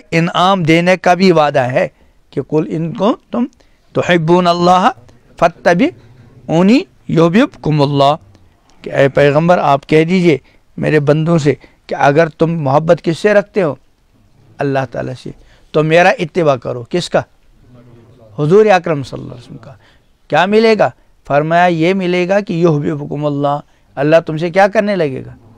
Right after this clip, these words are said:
मोहब्बत। और जिससे अल्लाह मोहब्बत करने लगे, वो अल्लाह का क्या कहलाएगा? महबूब। जैसे हुजूर अकरम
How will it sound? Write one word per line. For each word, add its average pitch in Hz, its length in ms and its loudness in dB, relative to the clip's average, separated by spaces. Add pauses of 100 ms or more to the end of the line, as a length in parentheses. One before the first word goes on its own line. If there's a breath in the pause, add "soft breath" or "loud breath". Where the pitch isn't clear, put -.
(140)
मोहब्बत। - 1080 -18
और 143 60 -4
जिससे 156 300 -2
अल्लाह 170 320 2 (260)
मोहब्बत 160 420 -2
करने 180 280 -2
लगे, 175 300 -6 (280 soft breath)
वो 151 60 0
अल्लाह 170 280 0
का 175 160 0
क्या 190 200 -2
कहलाएगा? 139 500 -4 (1000)
महबूब। 165 460 -4 (720)
जैसे 131 240 -6
हुजूर 143 340 -2
अकरम 196 360 0